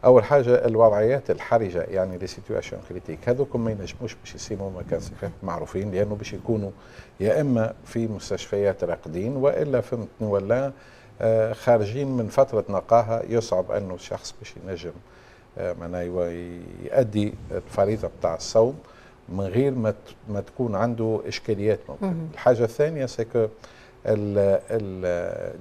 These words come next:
Speaker 1: ديما التعامل في ال-، مع الصوم هو، آم، النقطة الأولانية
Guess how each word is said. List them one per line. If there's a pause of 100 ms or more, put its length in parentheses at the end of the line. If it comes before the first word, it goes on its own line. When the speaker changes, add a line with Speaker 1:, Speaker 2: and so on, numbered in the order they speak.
Speaker 1:
ديما
التعامل
في
ال-،
مع
الصوم (600)
هو، (220)
آم، (960)
النقطة
الأولانية